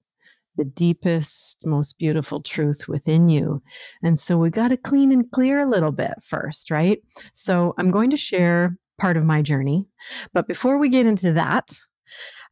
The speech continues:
like I said, there's some foundational stuff that you really need to understand. So what are these core wounds? You're gonna recognize yourself in these, okay? So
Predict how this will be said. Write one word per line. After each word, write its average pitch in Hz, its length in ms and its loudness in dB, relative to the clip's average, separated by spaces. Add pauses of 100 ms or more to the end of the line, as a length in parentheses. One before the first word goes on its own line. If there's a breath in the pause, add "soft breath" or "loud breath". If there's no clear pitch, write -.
like 175 200 -2
I 180 60 0
said, 160 240 -6
there's 170 180 -4
some 175 200 -4
foundational 185 640 0
stuff 156 360 -4 (100)
that 160 100 -4
you 160 100 0
really 240 220 4
need 214 180 2
to - 60 -8
understand. 151 680 -2
So - 140 -6
what 180 300 -2 (140)
are 185 300 0
these 160 260 -2
core 147 400 -4
wounds? - 720 -8 (360 loud breath)
You're 175 260 -2
gonna 233 260 0
recognize 226 680 -2
yourself 160 480 -6
in 147 140 -2
these, 151 240 -4
okay? 160 360 -2
So 185 460 0